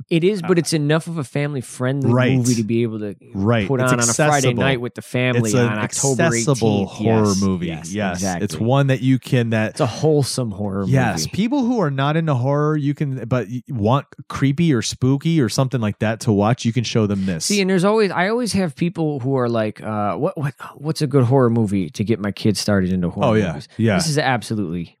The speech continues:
Speaker 2: Oh,
Speaker 1: probably one of
Speaker 2: yeah.
Speaker 1: the top, top suggestions.
Speaker 2: Because there's nothing really super horrific to this until the very, very, very end. Because,
Speaker 1: Yeah.
Speaker 2: but everything building up to it is, is, like, insinuating. They're just saying
Speaker 1: It's
Speaker 2: it's
Speaker 1: insinuating,
Speaker 2: cr-,
Speaker 1: but then there's a
Speaker 2: creepy
Speaker 1: point
Speaker 2: and
Speaker 1: where you're like,
Speaker 2: scary.
Speaker 1: "Well, you know what?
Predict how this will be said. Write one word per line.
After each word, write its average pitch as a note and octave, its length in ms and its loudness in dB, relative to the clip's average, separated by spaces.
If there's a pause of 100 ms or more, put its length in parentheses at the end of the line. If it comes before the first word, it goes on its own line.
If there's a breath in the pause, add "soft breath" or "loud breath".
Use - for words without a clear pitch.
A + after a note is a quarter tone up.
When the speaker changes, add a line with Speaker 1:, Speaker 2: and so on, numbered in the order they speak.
Speaker 2:
Oh, - 100 2
Speaker 1:
probably B2+ 220 4
one G#2 80 2
of G#2+ 80 2
Speaker 2:
yeah. G2 80 2
Speaker 1:
the F2+ 60 -2
top, A#2+ 300 0
top C#3 240 0
suggestions. F2+ 600 -6
Speaker 2:
Because G3+ 360 2
there's F3+ 260 2
nothing G3+ 340 0
really D3+ 200 2
super G#3 460 -2
horrific C#3 500 2
to D3 100 0
this C#3 180 2
until C3+ 380 0
the A#2 200 -2
very, A2 360 0
very, D3+ 260 2
very D#3 380 2
end. F3 280 0 (360 loud breath)
Because, D3 340 0
Speaker 1:
Yeah. C#3+ 240 0
Speaker 2:
but D3 140 0
everything F3 500 2
building C#3 400 0
up D3 160 0
to B2+ 220 0
it A2 120 -2
is, A2+ 200 -4
is, A2+ 240 -2
like, A2 320 -2
insinuating. G2 920 0
They're B2 120 4
just A#2 240 -4
saying D#3 480 0
Speaker 1:
It's C3 80 0
Speaker 2:
it's F3+ 240 0
Speaker 1:
insinuating, A#3+ 460 2
Speaker 2:
cr-, F3+ 80 0
Speaker 1:
but F3+ 60 -2
then A3+ 120 -2
there's B3 140 2
a - 40 2
Speaker 2:
creepy - 120 -2
Speaker 1:
point A#3+ 160 0
Speaker 2:
and G#3 80 -4
Speaker 1:
where G3+ 100 2
you're G3 80 2
like, F3+ 140 2
Speaker 2:
scary. - 120 -2
Speaker 1:
"Well, G#3+ 240 2
you E3 160 -4
know E3+ 120 0
what? G#3 260 0